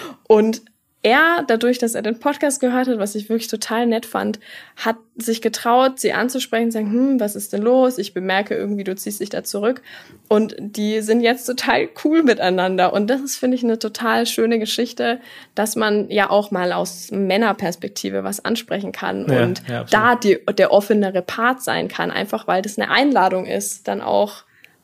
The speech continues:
Speaker 1: darüber sprechen zu können und zu, zu wissen, „Hey, das ist irgendwie für mich cool“ und ja, das ist ganz normal.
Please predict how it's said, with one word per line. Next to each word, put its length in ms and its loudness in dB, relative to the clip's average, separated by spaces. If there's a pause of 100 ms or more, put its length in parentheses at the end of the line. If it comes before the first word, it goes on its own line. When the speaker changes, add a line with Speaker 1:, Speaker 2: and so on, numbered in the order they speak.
(120)
Speaker 1:
darüber 480 0
sprechen 400 -2
zu 100 -8
können 300 -4
und 120 -6
zu, 280 -10 (100)
zu 180 -2
wissen, 360 -2
„Hey, 420 -2
das 180 -10
ist 140 -8
irgendwie 180 -4
für 140 -6
mich 300 -8
cool“ 240 0
und 400 -8 (760)
ja, 320 2
das 160 -10
ist 180 -10
ganz 200 -8
normal. 320 -4